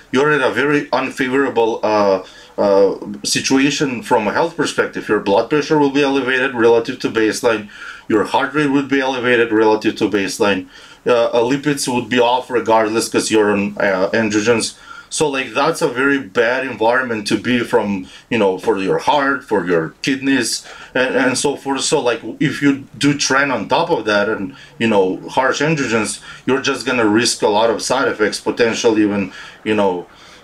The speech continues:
uh, you know, having a heart attack or so, or something. Uh, but if you do decide to do that, you want to do that towards the end of the cycle, and then just capitalize the gains and not be afraid of, you know, jacking myostatin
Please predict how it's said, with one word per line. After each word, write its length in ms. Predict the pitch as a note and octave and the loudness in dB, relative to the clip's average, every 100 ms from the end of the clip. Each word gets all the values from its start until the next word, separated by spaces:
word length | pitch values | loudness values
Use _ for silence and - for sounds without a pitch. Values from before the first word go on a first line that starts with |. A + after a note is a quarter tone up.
| - | -6
uh, 460 | G2+ G2+ G2 F#2+ - - - G#2+ A2 | 0 2 4 4 2 -4 -14 -14 -8
you 100 | A2+ | -2
know, 100 | G2 | 0
having 260 | E2+ G2+ G2+ | 2 0 0
a 60 | F2+ | 0
heart 260 | A#2 A#2+ G#2 | 2 2 0
attack 220 | G2 F#2+ | 0 0
or 100 | F#2 | 0
so, 320 | - G#2 F2+ - | 0 0 0 -2
or 100 | A#2+ | -2
something. 460 | G#2+ A#2 G2 G2+ F2 - - - - - - | 0 -2 -2 -4 -6 -10 -20 -20 -20 -20 -4
Uh, 200 | A#2+ A#2+ | 0 0
but 220 | A2+ B2+ | 0 -2
if 240 | C3 B2 G#2+ A2 | 0 -4 -6 0
you 120 | D3 - | 0 -2
do 160 | - F3+ | 0 0
decide 420 | F#3 E3 D3 - | 2 0 0 -2
to 100 | C3+ | -4
do 200 | G#2+ D#3 | -2 0
that, 340 | D3+ A#2+ A#2 A2+ - _ _ _ | 2 2 0 -4 -18 _ _ _
you 180 | A#2+ B2+ | -4 0
want 260 | B2+ B2+ B2 | 0 -2 -6
to 80 | B2 | -4
do 160 | A#2+ | 0
that 220 | A#2+ A2 | 2 0
towards 340 | - A#2+ A2+ G2+ | -2 0 0 2
the 120 | G#2 | 0
end 120 | A#2 | 0
of 100 | A2+ | 0
the 100 | G#2 | -2
cycle, 560 | G2 G#2+ G2 G2+ F#2+ F#2 - _ - - - _ | 0 0 -2 0 -2 -2 -14 _ -20 -20 -20 _
and 200 | A2+ A2+ | -2 0
then 180 | A2+ G#2+ | 0 0
just 240 | A2 - | -2 -2
capitalize 640 | C3+ B2 B2 A#2 G#2+ G#2+ G2 | -2 -2 0 2 2 0 -2
the 80 | G2+ | -4
gains 600 | G2 A#2 A2 G2+ - - - - - _ | 0 0 0 -2 -4 -10 -18 -20 -20 _
and 220 | A2 A2+ | -2 0
not 160 | A2+ A2 | 0 0
be 100 | A2 | 0
afraid 400 | G#2+ - A#2 A2 | 0 2 2 2
of, 140 | G#2 | 0
you 80 | A2 | 0
know, 120 | G2+ G2 | 0 2
jacking 360 | A2+ G#2+ A2 | 0 -2 -4
myostatin 720 | G2+ G#2 G#2 A2+ G2+ G2 F2+ | -2 -2 0 0 0 -2 -4